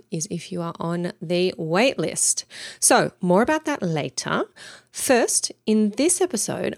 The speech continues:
I am gonna give you a little taste of what goes on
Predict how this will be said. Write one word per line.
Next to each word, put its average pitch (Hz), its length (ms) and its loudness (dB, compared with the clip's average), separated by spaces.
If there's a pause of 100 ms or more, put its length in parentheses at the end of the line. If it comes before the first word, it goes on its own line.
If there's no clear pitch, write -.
I 208 260 2
am 311 240 0
gonna 254 160 0
give 180 160 -2
you 175 80 2
a - 20 2
little 320 280 4
taste - 760 0 (100)
of 190 400 6
what 190 280 2
goes 160 200 0
on 165 220 -2